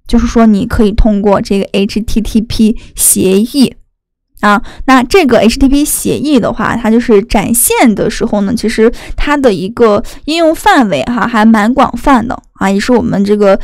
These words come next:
三W万维网文件就是都遵守的这么一个规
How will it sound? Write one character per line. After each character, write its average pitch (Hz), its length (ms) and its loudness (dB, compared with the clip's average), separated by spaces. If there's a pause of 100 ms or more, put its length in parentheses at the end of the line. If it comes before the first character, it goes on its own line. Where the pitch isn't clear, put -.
(160)
三 302 280 0
W 302 560 0
万 294 260 2
维 226 180 2
网 - 340 -2
文 185 240 -2
件 214 460 2
就 220 120 -2
是 196 200 -2
都 254 280 0
遵 370 280 0
守 214 260 -2
的 113 120 -8
这 190 100 -4
么 214 120 4
一 202 40 -2
个 214 120 2
规 311 180 0